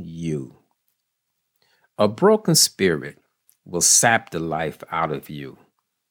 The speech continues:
But God knows you, and if you have received his gift of salvation through faith in Jesus Christ, he has promised in Psalms one forty-seven and verse three to heal your broken heart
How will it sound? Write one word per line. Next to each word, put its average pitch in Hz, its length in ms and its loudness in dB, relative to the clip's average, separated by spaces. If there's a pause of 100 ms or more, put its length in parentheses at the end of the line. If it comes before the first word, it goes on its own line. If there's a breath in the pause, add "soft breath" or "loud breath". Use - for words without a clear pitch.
(140)
But 95 140 -4
God 160 280 4
knows 196 400 2
you, 78 280 -6 (480)
and 90 120 0
if 90 200 2
you 113 100 2
have 110 260 2
received 104 680 2
his 95 260 -4
gift 95 380 -4
of 107 100 -4
salvation 131 960 0 (400)
through 78 160 -4
faith 120 480 2
in 123 160 0
Jesus 139 480 0
Christ, - 680 -2 (540 soft breath)
he 123 140 0
has 139 240 4
promised 90 720 0 (340)
in 73 140 -6
Psalms 90 440 2
one 95 260 0
forty-seven 120 840 0
and 80 120 -4
verse 92 300 -2
three 113 400 -2 (300 soft breath)
to 143 120 -4
heal 165 680 2 (220 soft breath)
your - 120 -2
broken 123 460 2
heart 82 540 0